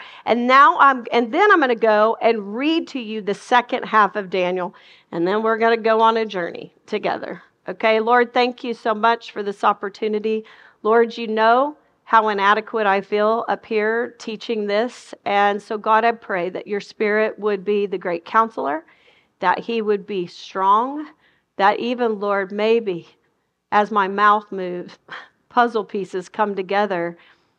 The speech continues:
and fill in the blanks of some things I'm still pondering,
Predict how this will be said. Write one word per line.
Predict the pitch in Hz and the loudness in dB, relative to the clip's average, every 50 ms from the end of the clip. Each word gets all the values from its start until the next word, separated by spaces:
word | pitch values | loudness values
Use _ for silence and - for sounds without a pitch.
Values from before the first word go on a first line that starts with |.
| _ _ _ _ _ _ - | _ _ _ _ _ _ -4
and | 208 208 208 202 202 202 185 | -2 0 0 0 0 -2 -4
fill | - 254 254 254 254 | -2 0 2 2 2
in | 240 226 214 | 0 0 -2
the | 190 | -4
blanks | 180 208 220 226 233 226 - - - - | -4 -2 0 0 0 0 -2 -6 -8 -8
of | 214 208 | -8 -8
some | - - 247 233 233 240 | -6 -4 -2 -2 -2 -2
things | 226 - 247 247 247 233 - - | -4 -6 -4 -4 -4 -6 -8 -4
I'm | 202 220 269 302 320 | -2 -2 0 -2 -2
still | - - - 233 196 185 | -6 -6 -4 -4 -4 -4
pondering, | 175 - - 175 160 165 143 - - - - | -6 -8 -6 -6 -6 -6 -8 -12 -16 -18 -20